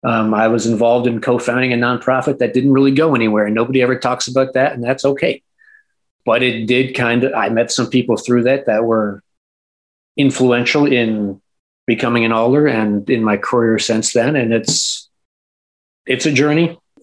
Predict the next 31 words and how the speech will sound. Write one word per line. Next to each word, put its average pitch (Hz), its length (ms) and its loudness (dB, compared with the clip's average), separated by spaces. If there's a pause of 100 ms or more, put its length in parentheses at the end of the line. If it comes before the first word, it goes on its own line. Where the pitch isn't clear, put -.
(240)
That's 202 200 2
another 123 280 2
thing. 113 180 -6
You 143 100 2
don't 180 200 0
have 147 240 -2
to 135 80 0
know 123 160 2
where 113 160 0
you're 101 140 -2
going. - 340 -12 (560)
I, 120 260 0
I 123 40 -2
think 147 300 -2
that 147 140 0
there 127 160 2
is 117 160 0
so 147 200 0
much 135 340 -2
pressure 120 360 -2
placed 123 340 -2
on 139 120 0
even 196 380 2 (1040)
middle 123 320 0
schoolers 156 600 2
now 156 260 -2
to, 123 180 -4
like, 104 220 -2
do 117 180 0
career 110 420 0
mapping. 131 540 -2